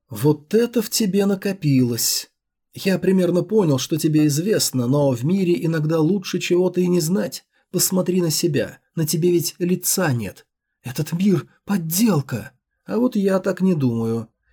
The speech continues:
Извинись перед теми, кто родился в этом мире. Может быть, родились они в инкубаторах,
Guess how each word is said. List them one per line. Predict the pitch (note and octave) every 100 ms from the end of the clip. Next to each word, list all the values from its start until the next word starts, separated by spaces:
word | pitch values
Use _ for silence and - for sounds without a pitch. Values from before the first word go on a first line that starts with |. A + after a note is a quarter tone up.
| -
Извинись | B2+ B2+ D3 E3 F3+ -
перед | C#3 C3+ C3
теми, | F3+ F3+ C3+
кто | B2+ D#3
родился | D#3 D3+ F3 - E3
в |
этом | D#3 E3 E3
мире. | F#3 B2+ E2+ - _ _
Может | F#3 G#3 F#3+
быть, | D#3+ G#3 E3+
родились | E3+ F3 F3+ G3 -
они | E3+ F3+
в | F3
инкубаторах, | D#3+ F3 G#3 F3+ G2 F#2 -